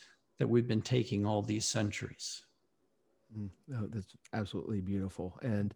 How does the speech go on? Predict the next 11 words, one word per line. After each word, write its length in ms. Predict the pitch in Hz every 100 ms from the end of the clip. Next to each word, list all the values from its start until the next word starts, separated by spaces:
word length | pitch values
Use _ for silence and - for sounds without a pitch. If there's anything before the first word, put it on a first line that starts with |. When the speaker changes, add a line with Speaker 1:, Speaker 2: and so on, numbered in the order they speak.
| -
Speaker 2:
I 60 |
love 540 | 127 123 131 147 120 -
that 380 | 127 113 113 -
you, 640 | 127 113 113 110 107 104 - -
you 80 |
know, 200 | 127 113
it's 500 | - 123 - - - _ - - _ 175 -
this 220 | - 127 139
not 440 | 123 127 135 - - 127
escaping 960 | 113 - - 113 104 98 107 95 87
into 800 | - 107 104 - 107 101 98 95